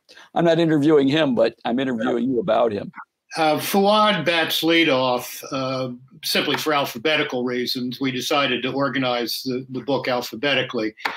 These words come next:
Speaker 2: But, uh, that's, that's a deserved place in the lineup. Fuad Ajami, who was a Lebanese Shiite who came to the United States as a young man,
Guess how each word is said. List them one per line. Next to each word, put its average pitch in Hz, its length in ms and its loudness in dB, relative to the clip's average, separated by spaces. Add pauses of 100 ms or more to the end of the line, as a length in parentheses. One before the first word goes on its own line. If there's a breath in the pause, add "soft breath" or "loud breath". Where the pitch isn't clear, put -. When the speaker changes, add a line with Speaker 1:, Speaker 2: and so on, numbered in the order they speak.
(380 loud breath)
Speaker 2:
But, 185 260 0 (160)
uh, - 320 -4 (560)
that's, - 580 -2 (100)
that's 202 240 0
a 160 80 2
deserved 147 580 2
place 151 600 0
in 139 120 -2
the 131 80 -2
lineup. 139 540 -2
Fuad 175 320 0
Ajami, 143 680 0
who 131 120 -2
was 123 200 -2
a 120 180 0 (640 loud breath)
Lebanese 139 480 2
Shiite 156 680 2
who 127 380 -4
came 135 260 -2
to 127 100 -2
the 120 100 -2
United 120 440 -2
States 139 560 -2
as 120 140 -4
a 120 60 -2
young 123 260 0
man, 127 420 -2